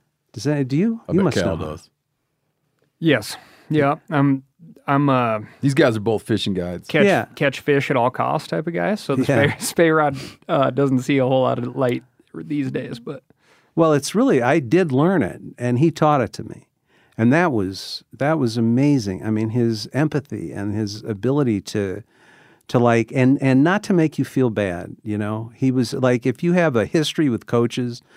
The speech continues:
Speaker 1: where coaches will tell you stuff and then you got off on the wrong foot with a coach and you just don't like to be told stuff anymore, he was very able to get past that. And he was just a kind and good man. But he was really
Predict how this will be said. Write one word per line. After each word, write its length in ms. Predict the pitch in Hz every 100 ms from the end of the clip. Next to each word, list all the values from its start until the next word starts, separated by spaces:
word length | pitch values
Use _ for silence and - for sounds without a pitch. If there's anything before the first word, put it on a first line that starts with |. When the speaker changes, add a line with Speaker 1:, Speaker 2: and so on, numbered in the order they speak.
| - _
Speaker 1:
where 140 | 113
coaches 440 | 104 135 127 139 117
will 60 | 117
tell 200 | 123 120
you 120 | 123
stuff 380 | - 120 117 107
and 140 | 107
then 100 | 110
you 80 | 107
got 240 | 113 110
off 220 | 110 110
on 140 | 110 107
the 60 |
wrong 280 | 101 110 107
foot 240 | - 110 104
with 120 | 104
a 60 |
coach 420 | 98 113 101 98 -
and 380 | 101 101 135
you 80 | 110
just 240 | 104 104 -
don't 160 | 107
like 180 | 107 110
to 40 | 104
be 100 | 104
told 300 | 110 113 113
stuff 280 | - 117 117
anymore, 400 | 117 120 123 - - -
he 120 | - 175
was 180 | 165 127
very 440 | 117 147 151 135
able 320 | 120 117 107
to 80 | 95
get 200 | 92 -
past 420 | - - - -
that. 300 | - - - _
And 240 | 110 110 117
he 120 | 147
was 140 | 180
just 240 | - 202 -
a 60 |
kind 400 | - 127 135 135
and 120 | 101 98
good 220 | 113 98
man. 240 | 117 101 - - - _ -
But 100 | 113
he 120 | 135
was 260 | 127 101 107
really 720 | 104 127 131 120 113 107